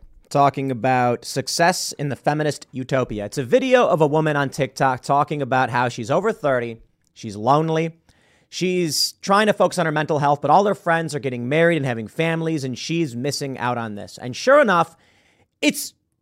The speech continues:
a, a common thread that's been around basically forever. You know, so I've done a couple videos because these videos have popped up and gone viral from time to time of a woman crying on social media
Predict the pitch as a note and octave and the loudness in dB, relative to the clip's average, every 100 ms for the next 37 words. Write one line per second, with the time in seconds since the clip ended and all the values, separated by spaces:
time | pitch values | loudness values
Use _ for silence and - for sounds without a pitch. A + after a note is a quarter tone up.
0 | _ - - - B3 - D4 F4 D4+ C4 | _ -8 -4 2 2 4 4 6 4 2
1 | - A#3+ A#3+ A3 B2 D#3+ D#3+ - F3+ C4+ | 0 6 8 8 6 -2 -4 2 4 6
2 | A3+ G3 - _ _ B2+ A2+ D#4 - D4 | 6 4 -2 _ _ -6 2 4 4 0
3 | B3 B3+ G#3 G#3 F#3 D3+ G#2+ E2+ _ _ | -2 0 0 0 2 2 -2 -16 _ _
4 | _ _ _ _ - B3+ D4 A#3+ D4 D#4+ | _ _ _ _ 4 6 6 6 4 4
5 | C#4 F#3 - A#3+ F#3+ A3+ F3 C3+ - - | 0 0 0 0 0 4 4 4 -2 -2
6 | E3 D3 E3 C3+ G#3 A#3 E3 - D#3 D3+ | 0 0 -2 0 4 6 4 2 0 2
7 | C#3+ C#3+ C#3+ C#3+ C3 C#3+ D3 C3 B2 C3 | -4 -4 -2 -2 2 2 2 -2 -4 -4
8 | B2+ F#3 F#3 C#3+ D#3+ D3+ D#3 D#3+ D#3+ - | -2 0 0 0 0 2 2 0 -4 -6
9 | D3+ D#3+ F3 F3 E3 D3+ E3 D#3 D3+ E3+ | 0 2 2 -2 -4 -4 -4 -4 -4 -4
10 | A#3 E3 | 0 0